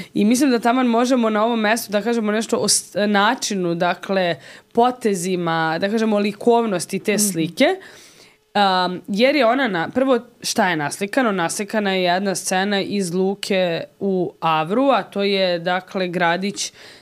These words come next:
Speaker 1: na severu Francuske, dakle, koji je u, u Normandiji, dakle, izlazi na more i to je mesto takođe gde je Monet odrastao, dakle, to je njemu blisko i on slika izlazak sunca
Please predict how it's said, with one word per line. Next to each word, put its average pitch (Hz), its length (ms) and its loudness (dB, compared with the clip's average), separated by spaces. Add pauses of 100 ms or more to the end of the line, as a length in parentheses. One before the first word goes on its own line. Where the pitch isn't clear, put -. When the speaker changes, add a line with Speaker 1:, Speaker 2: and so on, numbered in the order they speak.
(100)
Speaker 1:
na 196 220 2
severu 170 680 0 (600)
Francuske, 233 600 0
dakle, 202 400 -2
koji 180 600 0 (360)
je 190 320 0
u, 202 300 -2
u 208 120 -2
Normandiji, 196 600 2
dakle, 175 280 -2
izlazi 190 320 -2
na 165 120 0
more 190 440 0 (340)
i 247 120 4
to 269 180 2
je 247 180 2
mesto 208 380 -2
takođe 220 320 0
gde 208 140 0
je 214 60 2
Monet 214 320 2
odrastao, 165 480 -2
dakle, 160 220 -4
to 190 120 -4
je 185 60 0
njemu 175 280 -2
blisko 156 580 0 (340)
i 233 160 4
on 269 100 4
slika 233 540 0
izlazak 226 600 2
sunca 269 840 2